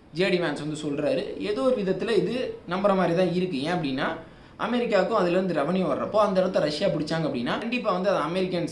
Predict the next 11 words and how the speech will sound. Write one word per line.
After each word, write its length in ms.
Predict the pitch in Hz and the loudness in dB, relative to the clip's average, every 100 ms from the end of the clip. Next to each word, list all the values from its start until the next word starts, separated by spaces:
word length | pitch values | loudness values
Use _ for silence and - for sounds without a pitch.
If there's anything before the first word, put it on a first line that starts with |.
| 160 | -4
சிட்டிசன்ஸும் 500 | 165 156 139 135 196 | -4 -4 -4 -2 -2
அங்க 160 | 170 | 0
இருக்கக்கூடிய 460 | 170 170 160 151 151 160 160 - - - | 0 0 0 2 4 4 2 -2 -14 -8
காங்கிரஸ்மேனும் 640 | 160 175 165 - 143 147 165 | -4 -2 -2 -4 -6 -6 -4
கேட்பாங்க. 500 | 147 131 131 113 120 - - | -4 -4 -6 -6 -10 -12 -10
நிறைய 200 | 151 220 | -4 -2
மாற்றங்கள் 500 | 175 185 190 185 170 | 0 -2 0 0 0
நிகழ்ந்து 300 | 160 185 185 | 0 0 0
வந்துட்டு 240 | 165 165 | 0 -2
இருக்கு 140 | 147 143 | -4 -2
நண்பர்களே. 640 | 139 139 135 135 160 165 | -2 -2 -2 0 0 -2